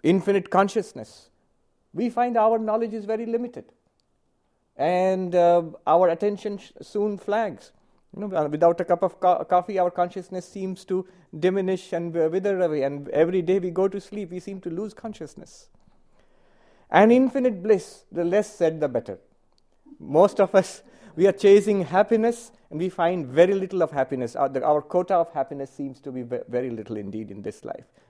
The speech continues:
We find just little bits and bits of happiness and a lot of suffering, a lot of misery in life.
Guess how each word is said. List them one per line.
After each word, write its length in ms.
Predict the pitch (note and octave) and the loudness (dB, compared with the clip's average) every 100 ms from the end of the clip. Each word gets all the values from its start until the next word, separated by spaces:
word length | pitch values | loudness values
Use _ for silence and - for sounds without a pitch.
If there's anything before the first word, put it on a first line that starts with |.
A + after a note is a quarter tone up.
| - | -10
We 100 | B2 | -8
find 340 | B2+ B2+ C3 | -2 -4 -4
just 160 | C3+ - | -10 -8
little 220 | D#3+ D#3+ | -8 -8
bits 300 | C#3+ D3+ - | -8 -12 -6
and 220 | D3+ D3 - C#3 | -8 -8 -16 -10
bits 200 | D#3 - | -8 -6
of 120 | C#3+ | -4
happiness 480 | C#3+ - D3+ D#3 - _ - | -6 -6 -8 -8 -12 _ -10
and 140 | B2 | -6
a 40 | |
lot 380 | A#2+ A#2 C#3 D#3+ | -6 0 2 2
of 120 | D#3+ | 0
suffering, 480 | - D3+ C#3 C3+ B2+ | -6 -8 -6 -10 -10
a 40 | B2 | -6
lot 220 | B2+ C3 | -6 -6
of 120 | B2+ | -10
misery 420 | B2 A#2 A#2 A2+ | -10 -8 -8 -10
in 140 | G#2 G2+ | -12 -12
life. 220 | - | -14